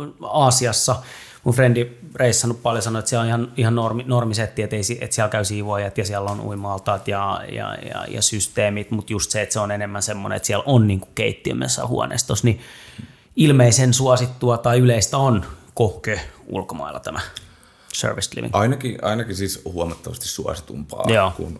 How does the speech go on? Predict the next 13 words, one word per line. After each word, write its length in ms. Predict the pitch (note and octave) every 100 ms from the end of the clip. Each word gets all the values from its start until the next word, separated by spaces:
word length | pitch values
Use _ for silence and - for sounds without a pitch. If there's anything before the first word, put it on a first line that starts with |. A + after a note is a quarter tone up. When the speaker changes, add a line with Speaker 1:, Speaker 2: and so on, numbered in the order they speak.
| -
Speaker 2:
kuin 200 | E2+ D#2+
Suomessa. 640 | E2 C2+ B1 - - D#2+
Et 100 | D#2
Suomihan 460 | - E2+ E2+ E2 D#2
on 200 | D2+ D#2 - - - _ _ _ -
maailman 300 | F2+ E2 E2
mittakaavassa 640 | D#2+ D#2 D#2+ - D2+ D#2 -
tosi 220 | - D#2+
pieni 300 | D2+ C#2 C#2+
markkina. 520 | D2 B1+ B1 - - - _ _ _ _ D2+
Et, 180 | D2 D2 -
et, 240 | E2+ D2+ C#2+
tota, 420 | D2+ D2+ D#2